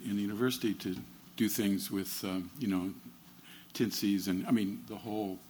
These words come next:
microcontroller stuff, uh, w-, which are, you know, they're very, very easy to have access to, and, and, um, the amount of, um, electronic knowledge that one needs to put them together is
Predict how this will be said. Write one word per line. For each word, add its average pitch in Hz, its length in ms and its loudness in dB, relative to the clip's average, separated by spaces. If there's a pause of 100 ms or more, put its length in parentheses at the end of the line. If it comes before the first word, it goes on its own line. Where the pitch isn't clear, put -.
(300)
microcontroller 104 760 -2
stuff, - 580 -8 (140)
uh, 87 200 -10 (580)
w-, - 140 -2 (540)
which 95 260 -2
are, 90 160 0 (220)
you - 140 -2
know, 85 80 -2
they're 90 180 -2
very, 87 360 4 (1400)
very 95 280 0
easy 104 340 4
to 98 80 2
have 92 200 2
access 92 400 0
to, 127 180 2
and, 92 240 0 (100)
and, 92 300 -2
um, 90 280 -6 (760)
the 104 180 4
amount 98 440 4
of, 92 300 2
um, 90 340 0 (120)
electronic 95 1080 0
knowledge 95 500 2
that 104 100 0
one 92 180 2
needs 95 220 2
to - 60 -6
put 104 180 -2
them 85 160 0
together 95 600 0 (140)
is 90 220 -4